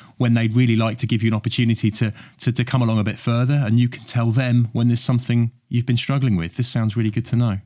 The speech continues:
Now, you've all of you been at school quite some time. This is your, your final year at school. When you think back over your time at Wisbech,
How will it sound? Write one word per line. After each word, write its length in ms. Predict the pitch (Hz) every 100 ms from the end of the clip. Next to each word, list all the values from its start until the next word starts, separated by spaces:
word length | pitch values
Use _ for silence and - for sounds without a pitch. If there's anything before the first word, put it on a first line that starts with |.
| _
Now, 180 | 170 165
you've 180 | 170 160
all 140 | 202
of 100 | 196
you 80 | 151
been 200 | 123 156
at 100 | 151
school 380 | - - 135 123
quite 260 | 123 135 127
some 160 | 123
time. 320 | 113 110 110 151
This 140 | 143
is 140 | 120
your, 260 | 127 123 120
your 120 | 131 123
final 420 | - 139 156 135
year 220 | 104 90
at 100 | -
school. 320 | - 92 82 - - - - -
When 140 | 185
you 120 | 294
think 400 | 285 - 247 -
back 340 | - 165 92 -
over 220 | 123 123
your 220 | 113 107
time 300 | - 123 117
at 100 | 110
Wisbech, 480 | 98 - - 107 -